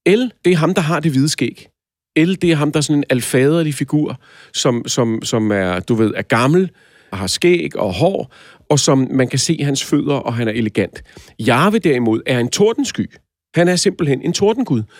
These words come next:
og han er den, der beder sine folk om at slagte modstanderne, når de har brug for det. Så det vil sige, du kan simpelthen begynde at gennemgå,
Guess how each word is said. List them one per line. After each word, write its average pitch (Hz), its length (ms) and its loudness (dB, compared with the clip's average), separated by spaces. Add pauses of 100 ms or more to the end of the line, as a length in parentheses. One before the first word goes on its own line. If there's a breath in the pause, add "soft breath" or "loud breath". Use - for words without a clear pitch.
(140 loud breath)
og 143 100 2
han 170 120 4
er 180 40 2
den, 147 260 0
der 160 60 0
beder 135 300 0
sine 123 400 -4
folk - 360 -4 (160)
om 117 160 0
at 107 180 -4 (360 soft breath)
slagte 120 580 -2 (220)
modstanderne, 110 680 0
når 117 180 2
de 110 140 -4
har 101 40 -2
brug - 260 -6
for 85 160 -4
det. - 100 -12 (580 loud breath)
Så - 120 -2
det 185 100 4
vil 185 80 0
sige, 175 220 0 (360 soft breath)
du 185 60 4
kan 160 120 0
simpelthen 226 340 2 (160)
begynde 202 320 0
at 185 80 0
gennemgå, 160 360 2